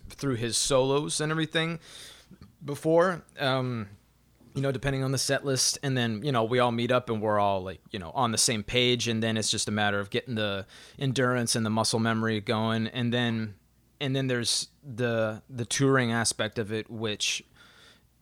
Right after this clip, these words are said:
you know, you also just need to get in there and do. And then your, your show, the first couple shows will be, like, not as good as maybe the, the, the next ones, you know, the fifth or sixth show. So, but, uh,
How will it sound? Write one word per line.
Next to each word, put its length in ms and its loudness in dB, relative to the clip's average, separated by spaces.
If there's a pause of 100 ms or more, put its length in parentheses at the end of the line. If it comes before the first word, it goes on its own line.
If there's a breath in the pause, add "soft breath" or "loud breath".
you 180 -8
know, 160 -2
you 180 2
also 260 2
just 260 -4
need 160 -4
to 160 -4
get 340 -2
in 120 2
there 180 2
and 160 0
do. 340 0
And 340 -2
then 180 0
your, 220 -2
your 160 -2
show, 320 8
the 180 2
first 260 2
couple 180 2
shows 280 0
will 80 -2
be, 280 -2
like, 300 -6
not 260 -2
as 120 -2
good 200 0
as 140 -4
maybe 320 -2
the, 140 -6 (440)
the, 200 0 (600)
the 100 -2
next 300 0
ones, 480 -4
you 80 -2
know, 140 0
the 60 -4
fifth 300 -2
or 80 -4
sixth 360 0
show. 320 -2
So, 380 -2 (920 loud breath)
but, 260 4
uh, 360 8